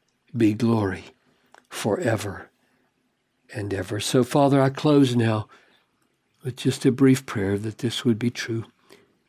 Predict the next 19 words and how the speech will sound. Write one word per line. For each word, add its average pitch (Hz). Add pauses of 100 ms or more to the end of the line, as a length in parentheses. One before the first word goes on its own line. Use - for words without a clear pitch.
that 123
all 127
these 127
nine 139
steps -
and 147
more 127
that 131
they 123
omit 117 (1080)
would 127
become 120
reality 120
in 107
our 113
lives, 113 (920)
to 135
the 135
end 110